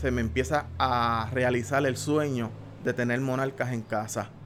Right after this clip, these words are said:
Porque el trece de diciembre, estando por allá por Condesa,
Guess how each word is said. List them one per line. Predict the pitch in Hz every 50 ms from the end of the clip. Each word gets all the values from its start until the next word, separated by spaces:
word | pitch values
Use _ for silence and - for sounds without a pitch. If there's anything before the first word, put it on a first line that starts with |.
| - - - - - - - - - - - -
Porque | - 127 120 - 123
el | 113
trece | - 127 123 - 143
de | 135 139 139 143
diciembre, | 151 147 147 - 170 170 170 156 131 127 127 113 - 117
estando | 117 - - 117 117 120 123 123 123
por | - 123 123
allá | 123 120 123 120 -
por | - 127 123 120 123 120 123 -
Condesa, | - 131 127 127 127 139 143 143 139 - - 127 104 -